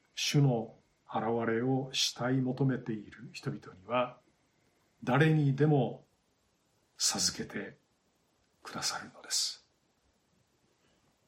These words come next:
パウロは信仰のレースを完走しました。私たち一人一人が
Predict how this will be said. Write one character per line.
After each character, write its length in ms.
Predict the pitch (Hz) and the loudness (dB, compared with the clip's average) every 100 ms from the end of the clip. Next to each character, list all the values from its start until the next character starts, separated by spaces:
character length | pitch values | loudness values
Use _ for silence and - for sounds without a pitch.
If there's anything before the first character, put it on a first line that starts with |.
| _ _ _ _ _ _ _ _ _ _ _ _ _ _ _ _ _ _ _ _ _ _ _ _ _ _ - | _ _ _ _ _ _ _ _ _ _ _ _ _ _ _ _ _ _ _ _ _ _ _ _ _ _ 0
パ 100 | 170 | 4
ウ 140 | 151 | 4
ロ 80 | 120 | 4
は 260 | 110 104 - _ _ _ - 143 - - _ _ _ _ _ _ _ - | 2 0 -4 _ _ _ -4 -4 -4 -18 _ _ _ _ _ _ _ -6
信 420 | - - 135 135 | -4 2 4 2
仰 240 | - 131 | 0 0
の 200 | 127 113 | 2 0
レ 160 | 120 120 | 0 -2
ー 40 | |
ス 220 | - - 214 | -2 -4 -4
を 220 | 185 - _ _ _ _ _ _ _ _ - - _ _ - | -10 -12 _ _ _ _ _ _ _ _ -20 -20 _ _ -12
完 240 | - 113 | -8 -6
走 240 | 104 - 98 98 - _ _ - | -4 -4 -4 -8 -14 _ _ -10
し 180 | - - | -8 -6
ま 60 | |
し 100 | - | -6
た。 180 | - - _ _ _ _ _ _ _ _ _ _ - _ _ _ _ _ _ _ _ _ _ _ _ _ - | -6 -8 _ _ _ _ _ _ _ _ _ _ -20 _ _ _ _ _ _ _ _ _ _ _ _ _ -8
私 280 | - 117 - | -2 -2 -2
た 80 | - | -2
ち 120 | 107 | -4
一 120 | - | -4
人 160 | 131 123 | -2 -2
一 200 | - 131 | -2 -2
人 140 | 107 | -2
が 320 | 107 101 147 | -2 -4 -8